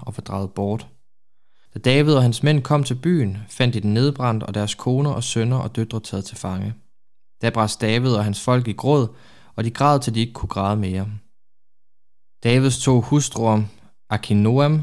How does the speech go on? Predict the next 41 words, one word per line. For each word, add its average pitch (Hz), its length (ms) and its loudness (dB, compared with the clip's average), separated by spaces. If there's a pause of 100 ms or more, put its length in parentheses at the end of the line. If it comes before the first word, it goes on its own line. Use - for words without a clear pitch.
fra - 160 -4
Israel 123 640 0 (380)
og 117 440 -2 (200)
Abigail, 120 760 0 (260)
der 101 60 -6
havde 95 200 -4
været 95 180 -4
gift 131 300 -2
med 101 120 0
Nabal 110 560 0
fra - 140 -8
Karmel, 131 480 -2 (140)
var 101 80 -2
også 104 280 -4
taget 92 160 -8
til 98 120 -12
fange. - 340 -10 (560)
David 117 220 2
var 117 100 2
nu 123 140 4
hårdt 127 360 0
trængt. - 540 -8 (720)
Folkene 120 340 2
truede 127 360 2
med 113 100 4
at 104 60 0
stene 151 360 2
ham, 123 260 2
for 110 120 -4
de 110 140 0
var 110 80 2
alle 120 240 2
sammen 107 280 0
forbitret 117 520 -2
over 104 200 -2
tabet 110 400 -2
af 98 80 -6
deres 90 180 -6
sønner 113 320 0
og 101 220 -6
døtre. 95 300 -8